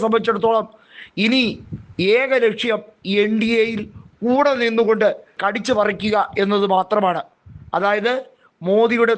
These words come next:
തോളിൽ കയറിയിരുന്ന് ചെവി കടിച്ചു പറിക്കുക, അതല്ലാതെ മറ്റ് മാർഗങ്ങൾ ഇല്ല. നിതീഷിനെ എങ്ങനെയാണോ ബി ജെ പിക്കാർ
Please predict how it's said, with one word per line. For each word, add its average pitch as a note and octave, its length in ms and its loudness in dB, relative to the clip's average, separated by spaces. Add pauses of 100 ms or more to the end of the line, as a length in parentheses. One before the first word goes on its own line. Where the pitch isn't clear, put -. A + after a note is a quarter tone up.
(120)
തോളിൽ A3+ 280 2 (100)
കയറിയിരുന്ന് G#3+ 580 0 (340)
ചെവി G3+ 320 0
കടിച്ചു G#3+ 340 -2
പറിക്കുക, F#3 360 0 (640)
അതല്ലാതെ G#3 520 0 (540)
മറ്റ് G3 300 -2 (100)
മാർഗങ്ങൾ G3+ 480 0 (240)
ഇല്ല. F#3 120 0 (800)
നിതീഷിനെ A#3 540 0 (600)
എങ്ങനെയാണോ A#3+ 600 0 (320)
ബി G#3 80 2 (120)
ജെ A#3 80 2 (100)
പിക്കാർ G#3+ 280 -2